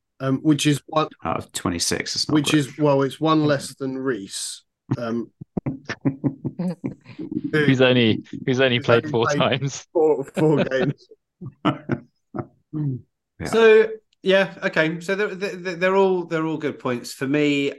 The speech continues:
Speaker 4: I'm still just captivated by the magic of Root. I would play this far more frequently if I could.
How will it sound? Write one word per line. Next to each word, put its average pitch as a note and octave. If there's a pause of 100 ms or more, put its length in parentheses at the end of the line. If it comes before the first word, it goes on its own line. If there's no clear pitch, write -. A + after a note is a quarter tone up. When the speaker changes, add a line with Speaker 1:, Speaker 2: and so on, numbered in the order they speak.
Speaker 4:
I'm A#2+
still A2+
just -
captivated G2+
by F#2+
the F#2+
magic F2+
of E2
Root. E2+ (120)
I F#2+
would F2
play F#2+
this - (500)
far A2+
more G#2
frequently G2
if F2
I F#2+
could. D#2+